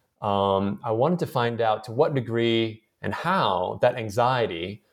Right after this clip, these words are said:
through top-down policies of government, again, like the cute ambassador program, affected or not the everyday publics those policies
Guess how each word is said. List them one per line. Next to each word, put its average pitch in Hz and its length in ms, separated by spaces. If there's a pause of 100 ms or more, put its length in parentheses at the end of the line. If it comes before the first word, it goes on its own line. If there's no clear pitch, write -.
(180)
through 180 220
top-down 131 560
policies 160 500
of 92 140
government, 92 440 (160)
again, 98 260
like 98 180
the 107 60
cute 104 200
ambassador 98 640 (120)
program, 104 500 (800)
affected 143 800 (160)
or 127 180
not 113 680 (240)
the 117 580
everyday 120 800
publics 110 520
those 113 240
policies 98 920